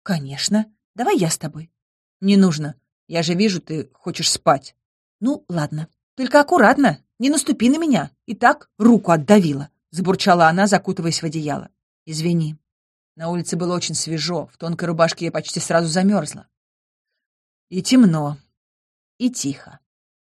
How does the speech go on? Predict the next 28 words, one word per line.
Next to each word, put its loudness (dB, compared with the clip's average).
Но 0
не 2
мертвой 4
тишиной, 0
как -8
в -16
порченной -4
зоне, -4
а -14
нормальной, 0
ночной -4
тишиной. -10
Все -6
равно 2
кто-то -2
бегал, -2
кто-то -2
летал, -2
ползал 0
и -4
жил. -6
Казалось, 2
неподалеку -2
лает 0
собака. -2
Похоже -8
на -2
Ачи, -6